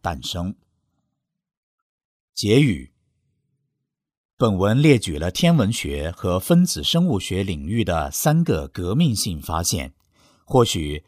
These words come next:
这些科学发现仍然难以证实神的存在，但其中包含的智慧确实远非自然力量所能及，称其为神迹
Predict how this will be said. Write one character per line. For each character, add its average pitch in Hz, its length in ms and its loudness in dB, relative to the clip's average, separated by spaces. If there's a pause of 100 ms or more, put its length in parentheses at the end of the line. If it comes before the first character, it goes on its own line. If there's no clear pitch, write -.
(180)
这 - 160 2
些 113 220 2
科 151 220 4
学 85 180 -2
发 113 180 4
现 76 440 -4 (240)
仍 120 200 2
然 120 300 4
难 98 180 2
以 139 180 2
证 120 280 0
实 87 340 -4
神 85 320 -4
的 107 140 -2
存 - 260 -8
在， 73 300 -6 (560)
但 113 220 6
其 98 180 -2
中 139 220 2
包 151 200 6
含 90 240 -2
的 95 100 0
智 123 260 0
慧 78 360 -4 (260)
确 - 240 4
实 104 260 0
远 85 340 -2
非 139 280 2
自 156 200 -2
然 87 240 -2
力 139 140 0
量 78 260 -4
所 69 260 -8
能 69 200 -8
及， 85 460 -6 (560)
称 131 220 2
其 117 180 2
为 95 200 0
神 76 380 -2
迹 101 400 -2